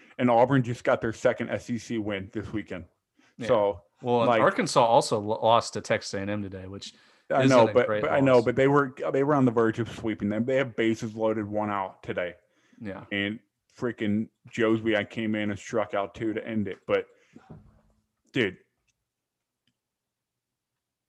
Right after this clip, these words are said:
Speaker 1: just looking at, like, how do you lose to Washington State twenty-one to two,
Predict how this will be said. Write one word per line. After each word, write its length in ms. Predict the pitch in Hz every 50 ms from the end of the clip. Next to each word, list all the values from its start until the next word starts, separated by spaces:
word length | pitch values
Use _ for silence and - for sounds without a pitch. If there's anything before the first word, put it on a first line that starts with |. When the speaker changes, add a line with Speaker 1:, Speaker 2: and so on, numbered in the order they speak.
| _ _ _ _ _
Speaker 1:
just 280 | - - 139 127 - -
looking 380 | 123 117 120 123 - - 151 143
at, 60 | - _
like, 120 | 131 120
how 180 | - - 123 127
do 100 | 147 175
you 200 | 185 190 175 160
lose 320 | 135 139 135 131 123 120 -
to 80 | -
Washington 520 | 117 110 110 107 110 - - 117 113 117 113 - _
State 260 | - 117 110 110 107
twenty-one 600 | - - 117 113 113 120 117 113 113 120 117 117
to 120 | - 113 - _
two, 360 | - - - 107 101 98 104